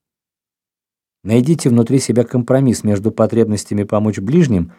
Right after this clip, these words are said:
и желанием заработать. Может быть, вы будете отдавать им часть дохода, но это потом, когда всё будет хорошо. А сейчас вряд ли стоит строить бизнес вместе с ними,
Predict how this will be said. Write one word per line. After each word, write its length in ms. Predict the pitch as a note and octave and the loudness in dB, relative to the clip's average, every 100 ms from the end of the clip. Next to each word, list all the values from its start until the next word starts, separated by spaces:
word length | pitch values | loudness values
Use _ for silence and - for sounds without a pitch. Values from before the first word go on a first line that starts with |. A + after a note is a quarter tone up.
| _ _ _ | _ _ _
и 80 | G2 | -4
желанием 440 | A2 C3 C3 A#2 | 0 2 2 0
заработать. 640 | G#2+ G#2+ F#2 D2+ - _ _ _ _ _ _ _ _ _ _ _ | 2 0 0 -6 -14 _ _ _ _ _ _ _ _ _ _ _
Может 300 | A2 A2 G2 | 0 0 0
быть, 340 | A2+ G#2+ - _ _ _ | 0 0 -6 _ _ _
вы 140 | - G#2+ | -4 -2
будете 400 | A2 G#2+ - G2+ | 0 -2 0 -2
отдавать 480 | F#2+ G#2 G#2+ G#2 | 2 0 0 -2
им 100 | G#2 | -6
часть 280 | G2 G#2+ G2+ | -4 -2 0
дохода, 560 | A2+ A#2 E3 A#2+ F2+ - _ - | -2 0 -2 0 -4 -8 _ -10
но 120 | G#2 | -8
это 140 | A2 | -6
потом, 480 | - B2 - D#3 F2+ | -6 -8 0 0 0
когда 300 | D#2 D#2+ F2+ | -6 -8 -8
всё 180 | - G2+ | -6 -6
будет 220 | A2 A2+ | -4 -4
хорошо. 540 | - C3+ C#3 - D2 - _ _ _ _ _ _ _ _ _ _ _ _ _ _ - | 0 0 0 -4 -6 -10 _ _ _ _ _ _ _ _ _ _ _ _ _ _ -16
А 100 | G#2+ | -6
сейчас 500 | F#2+ F2 G2+ A2 - | -6 -2 0 0 0
вряд 360 | G2 F#2+ F#2 | 0 0 0
ли 80 | C3 | -8
стоит 340 | - E3 C3 | -4 0 0
строить 360 | - - A#2 G2 | -2 0 0 0
бизнес 400 | G2 A2 B2 - | 0 0 0 -2
вместе 320 | A2 F#2+ G2+ | -4 -4 -6
с 120 | - | -6
ними, 360 | G2 F#2 B2 | -4 -2 -2